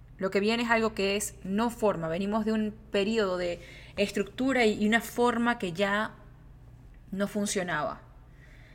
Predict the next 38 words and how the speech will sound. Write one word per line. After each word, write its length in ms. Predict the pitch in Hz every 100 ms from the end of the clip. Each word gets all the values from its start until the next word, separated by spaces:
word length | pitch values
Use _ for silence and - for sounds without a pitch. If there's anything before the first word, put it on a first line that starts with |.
| - - - -
Y 80 | 226
la 100 | 226
transición 680 | 233 220 220 - 285 240
no 120 | 214 190
va 60 |
a 40 | 202
ser 220 | 208 196
cómoda 360 | 214 202 175
para 160 | 170 170
muchos. 600 | 165 160 - - - - - - - - - - - - - - -
Hay 140 | - 233
personas 360 | 269 269 254
que 80 | 220
piensan 380 | 208 214 214 214
que 100 | 202
la 80 | 190
transición 540 | 190 190 185 208 208
va 60 | 202
a 20 |
ser 380 | - 202 190 -
el 100 | 196
veintiuno 440 | 190 185 208 214
de 100 | 220
diciembre 500 | 185 180 - 196 202
cuando 220 | 196 180 170
se 140 | 170
dé 100 | 180
la 100 | 190
gran 240 | 190 196
conjunción 460 | 202 190 180 170 185
entre 180 | 180 185
Júpiter 380 | 196 190 185 175
y 40 |
Saturno. 520 | 160 160 160 - 143 - - - - - -
Pero 160 | 185 220
esto 140 | 247
está 180 | - -
pasando 640 | 202 - 208 190 185 -